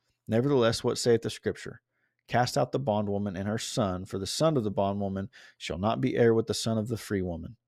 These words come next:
So then, brethren, we are not children of the bondwoman, but of the free." So if we look back at that, uh, that illustration between,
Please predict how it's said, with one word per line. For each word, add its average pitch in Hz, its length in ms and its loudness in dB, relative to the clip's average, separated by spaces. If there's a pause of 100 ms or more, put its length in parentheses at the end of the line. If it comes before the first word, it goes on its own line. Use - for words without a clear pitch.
So - 160 -2
then, 131 220 2
brethren, 120 380 6
we 104 100 2
are 98 80 0
not 110 280 2
children 120 340 0
of 110 100 0
the 117 60 -4
bondwoman, 104 640 0 (100)
but 87 100 -2
of 92 140 0
the 107 80 -4
free." - 360 -8 (340)
So - 120 -2
if 95 100 0
we 110 100 8
look 127 300 8
back 117 280 6
at 113 100 -2
that, 107 160 2
uh, 110 160 6
that 101 240 2
illustration 107 800 0
between, 98 560 -4